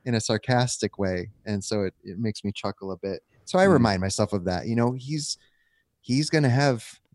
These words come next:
Speaker 1: like Ram Dass said, his comeuppance, no doubt about it. And, um,
Speaker 2: Karma is inexorable.
Speaker 1: Yes.
Speaker 2: Yeah.
Speaker 1: And so that makes it easier for me to be a little, not,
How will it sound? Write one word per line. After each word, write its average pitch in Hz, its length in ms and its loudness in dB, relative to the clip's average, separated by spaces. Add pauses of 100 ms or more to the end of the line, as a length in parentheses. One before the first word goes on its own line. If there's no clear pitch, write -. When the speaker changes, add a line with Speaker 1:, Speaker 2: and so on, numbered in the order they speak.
Speaker 1:
like 113 180 2
Ram 120 160 4
Dass 120 160 2
said, 135 180 0
his 101 180 0
comeuppance, 104 640 -2
no 107 200 -2
doubt 117 220 0
about 120 320 2
it. 87 200 -8
And, 98 380 -2
um, 95 380 -2
Speaker 2:
Karma 131 400 0 (100)
is 92 200 -2
inexorable. 98 1400 -2
Speaker 1:
Yes. - 480 -8 (120)
Speaker 2:
Yeah. 85 120 -10
Speaker 1:
And 123 100 -2
so 147 140 -4
that 165 180 2
makes 185 240 -2
it 165 120 -4
easier 139 280 0
for 101 140 -4
me 104 120 2
to 101 80 2
be 110 140 6
a 110 80 6
little, 113 340 2 (460)
not, 123 220 0